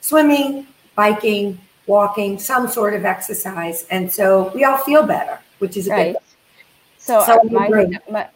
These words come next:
Speaker 2: my son is in L A, and he, uh, is a, uh, he actually does T V commercials, and he's assistant, uh, director. But in his spare time, he does yoga instructing. So he is now also teaching Tom and I yoga virtually in the,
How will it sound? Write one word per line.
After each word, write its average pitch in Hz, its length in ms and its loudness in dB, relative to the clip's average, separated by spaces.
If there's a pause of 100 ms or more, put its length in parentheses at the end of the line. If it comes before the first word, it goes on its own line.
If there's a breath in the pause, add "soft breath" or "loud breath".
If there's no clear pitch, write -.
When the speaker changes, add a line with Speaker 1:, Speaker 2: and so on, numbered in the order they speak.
Speaker 2:
my 202 140 -6
son 240 260 -6
is 220 160 -8
in 180 120 -8
L 180 260 -6
A, 196 320 -6
and 208 240 -12
he, 214 440 -8
uh, 175 300 -10 (100)
is 190 160 -12
a, 151 100 -10 (300)
uh, - 180 -10 (600 soft breath)
he 233 260 -2
actually 190 400 -4
does 175 420 -12
T 320 180 -2
V 254 100 -4
commercials, 160 580 -10
and 175 100 -10
he's 185 200 -8
assistant, 190 520 -12 (220)
uh, - 200 -10
director. 190 560 -4 (440 loud breath)
But 214 140 0
in 196 100 0
his 190 120 -4
spare 240 240 -2
time, 214 240 -4
he 202 100 -4
does 180 260 -6
yoga 208 240 -2
instructing. 170 680 -10
So 202 160 -8
he 247 200 -2
is 247 140 0
now 190 240 0
also 208 320 -4
teaching 196 540 -10 (280 soft breath)
Tom 233 240 2
and 196 100 0
I 165 60 2
yoga 190 400 2
virtually - 580 -6
in 180 140 -6
the, - 100 -8